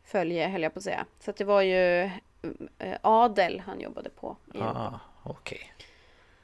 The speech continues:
Speaker 1: Men han kom i alla fall då tillbaka och återupptog arbetet på Women's Hospital. Och då började han att, eh, behandla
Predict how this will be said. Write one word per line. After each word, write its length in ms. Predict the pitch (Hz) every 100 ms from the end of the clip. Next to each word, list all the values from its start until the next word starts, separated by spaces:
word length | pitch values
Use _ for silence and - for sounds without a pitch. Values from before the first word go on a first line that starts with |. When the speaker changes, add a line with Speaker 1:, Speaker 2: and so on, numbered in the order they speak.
| _ _
Speaker 1:
Men 180 | 254 254
han 140 | 262 262
kom 140 | 262
i 40 |
alla 120 | 247 233
fall 140 | 220
då 120 | 208
tillbaka 720 | 208 214 269 285 - - 269
och 100 | 254 247
återupptog 600 | 220 202 202 - 202 190
arbetet 460 | 202 190 185 - -
på 200 | 190 226
Women's 320 | 247 233 -
Hospital. 580 | 175 - 180 190 262 311 _ _
Och 300 | 208 - - -
då 400 | 208 226 226 - _ _ _ _ _ _ _ _ _ _ _ _
började 360 | - 262 254 254
han 580 | 214 233 208 196 190 202 _ _ _ _ _ _ _ _
att, 440 | 190 196 _ _ 190
eh, 260 | 185 175
behandla 680 | 185 214 208 190 185 180